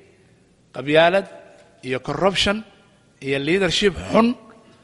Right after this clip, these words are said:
iyo dad aan dowladnimo iyo qarannimo iyo xornimo, yah, iyo dadnimo aan rabin baa naga qadisay. Saa naga qadisay. Afartaasaa ugu weyn. Shisheeyuhuna afartaasu soo maraya. Ama Carab ha ahaado,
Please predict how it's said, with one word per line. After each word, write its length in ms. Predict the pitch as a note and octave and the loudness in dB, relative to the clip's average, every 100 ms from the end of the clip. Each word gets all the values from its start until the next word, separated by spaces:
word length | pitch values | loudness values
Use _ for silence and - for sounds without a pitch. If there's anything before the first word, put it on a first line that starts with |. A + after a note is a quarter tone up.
| _ - D#3 | _ -20 -4
iyo 160 | D3 | -2
dad 160 | C#3 E3 | 2 0
aan 160 | C#3+ C#3 | 0 -2
dowladnimo 480 | C3+ C3+ C3 C#3 D#3 | 0 -2 -2 -4 -4
iyo 180 | B2+ B2 | -6 -8
qarannimo 460 | C3 C3 C3 C#3 | -8 -8 -6 -8
iyo 180 | A2+ B2+ | -8 -10
xornimo, 560 | - G#2 A2+ C3 C#3+ E3+ - _ _ _ _ _ _ | -10 -14 -14 -12 -8 -8 -8 _ _ _ _ _ _
yah, 240 | D3+ D#3+ - - - - _ _ | 2 2 0 -12 -20 -20 _ _
iyo 160 | D3+ D#3+ | 2 2
dadnimo 460 | D3 D3 F3 F#3+ - | 2 0 -2 -4 -4
aan 180 | C#3 | -10
rabin 280 | A#2 A#2+ A#2 - _ - - | -8 -10 -12 -16 _ -20 -12
baa 140 | A#2+ | -10
naga 160 | A2 - | -8 -12
qadisay. 400 | F2+ - - - _ _ _ _ | -18 -18 -20 -20 _ _ _ _
Saa 160 | - B2+ | -12 -10
naga 120 | G2 - | -10 -12
qadisay. 240 | - - - | -20 -20 -8
Afartaasaa 520 | C#3+ C#3 B2 G2+ G#2 | -6 -4 -2 -4 -6
ugu 180 | G2 G2 | -10 -12
weyn. 140 | - _ _ _ _ - _ _ _ _ _ _ _ _ _ _ _ _ _ _ _ _ - | -12 _ _ _ _ -20 _ _ _ _ _ _ _ _ _ _ _ _ _ _ _ _ -16
Shisheeyuhuna 600 | - D#3+ F#3 G3+ G3+ F3+ | -6 0 2 2 2 2
afartaasu 420 | D#3 D3+ C#3+ C3+ A2+ | 0 -2 -2 -2 -2
soo 140 | C3+ | -4
maraya. 360 | B2+ A2 F#2+ - - - _ _ _ _ _ - | -2 -4 -6 -10 -18 -20 _ _ _ _ _ -8
Ama 160 | C#3+ D#3+ | -2 0
Carab 280 | C#3+ G3 F3+ | 4 4 4
ha 140 | F#3+ F#3+ | 6 4
ahaado, 340 | F#3 F#3+ | 6 4